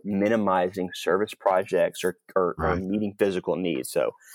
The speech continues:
Speaker 1: I, I just wanna be clear that I think those things are important if you're going to, to help with a construction project or to paint or a school, you know, that, that needs help. You're painting a school, um,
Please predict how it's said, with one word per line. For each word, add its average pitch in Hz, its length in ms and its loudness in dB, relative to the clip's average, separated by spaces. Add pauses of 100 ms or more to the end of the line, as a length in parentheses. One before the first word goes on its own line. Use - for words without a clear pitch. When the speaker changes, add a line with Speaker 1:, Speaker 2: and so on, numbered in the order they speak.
(200)
Speaker 1:
I, - 160 4
I - 20 -4
just 104 200 2
wanna 110 160 2
be 101 140 2
clear 107 320 2
that 98 140 0
I 110 80 -2
think 113 280 -2
those 120 200 2
things 117 220 0
are 110 60 2
important 123 500 0 (280)
if - 120 0
you're 107 100 4
going 107 400 4
to, 92 480 2 (180)
to - 100 -10
help 117 260 0 (120)
with 101 120 0
a 101 40 -4
construction 110 580 -2
project 95 600 -2
or 78 40 -8
to 76 100 -4 (200)
paint 107 380 -2 (380)
or 98 280 2
a 90 60 -2
school, 104 680 2 (100)
you 110 120 0
know, 95 120 6
that, 92 240 -2
that 101 160 2
needs 98 360 -2
help. 110 340 2
You're 95 80 -6
painting 98 280 0
a 98 60 -2
school, 98 500 0 (420)
um, 78 420 -4